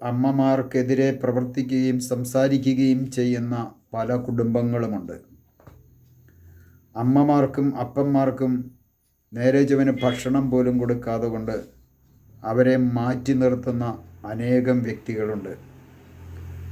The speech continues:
അവരെ സംബന്ധിച്ചിടത്തോളം അവരുടെ ജീവിതത്തിൻ്റെ അവസ്ഥ എങ്ങനെയാകുമെന്ന് ഈ വചനത്തിൻ്റെ അടിസ്ഥാനത്തിൽ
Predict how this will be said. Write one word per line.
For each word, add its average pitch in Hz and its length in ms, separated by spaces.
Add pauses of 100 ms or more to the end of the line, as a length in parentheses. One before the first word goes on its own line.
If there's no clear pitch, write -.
(140)
അവരെ 160 320
സംബന്ധിച്ചിടത്തോളം 131 1040 (180)
അവരുടെ 123 400
ജീവിതത്തിൻ്റെ 127 800
അവസ്ഥ 120 380 (180)
എങ്ങനെയാകുമെന്ന് 123 960 (420)
ഈ 127 120
വചനത്തിൻ്റെ 131 680
അടിസ്ഥാനത്തിൽ 120 720